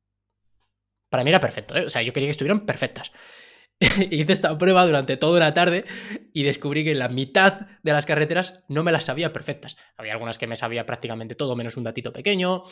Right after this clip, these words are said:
Había otras que no me sabía, no es que no me supiera nada, pero que me costaban mucho más. Pero la mitad. Y dije, "Pff, no te sabes la mitad y te queda un mes para el examen. A ver qué cojones haces ahora".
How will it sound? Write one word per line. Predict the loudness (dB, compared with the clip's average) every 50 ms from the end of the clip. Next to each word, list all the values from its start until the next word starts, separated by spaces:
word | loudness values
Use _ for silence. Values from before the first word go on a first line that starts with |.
| -20 -10 -8
Había | -6 -4 -2 0 2 2
otras | 2 0 -2 -4 -4 -4
que | -6 -6
no | -4 -4 -6 -6 -4
me | -4 -4
sabía, | -4 -4 -6 -6 -8 -10 -8
no | -10 -10 -10 -10
es | -10
que | -10 -12
no | -12
me | -12 -14
supiera | -12 -8 -8 -4
nada, | -2 -2 -2 -2
pero | -4 -8 -8
que | -8 -8
me | -8 -8
costaban | -8 -6 -4 -4 -4 -4
mucho | -4 -4 -2
más. | 0 2 2 2 0 -2 -6 -12 -20 -20 -20 _ _ _ _ _ -6
Pero | -2 2 2
la | 2 2
mitad. | 0 2 2 0 0 0 -6 -20 -20 _ -20 _ _ _ _ _ _ _ _
Y | -8 -4
dije, | -4 -4 -4 -4 -6 -8 -8 -10 _ -12
"Pff, | -10 -10 -10 -8 -10 -12 -12 -14 -16 -18 -18 -20 -20 _ -20 _ _ _ _ _ _ _ _ _ _ _ _ _ _ _ _ _ _ _ _ _ _ _ _ _ _ _ _ _ _ -10
no | -8 -6
te | -4 -4
sabes | -4 -2 -4 -2
la | -4 -4
mitad | -6 -6 -6 -8 -8 -8
y | -8
te | -8 -8
queda | -8 -8
un | -6 -8
mes | -8 -6 -6
para | -8 -8
el | -8
examen. | -10 -14 -14 -14 -16 -18 -16
A | -14
ver | -14 -12
qué | -12 -12
cojones | -12 -10 -10 -10 -10 -10
haces | -12 -12 -12 -10
ahora". | -10 -10 -12 -12 -16 _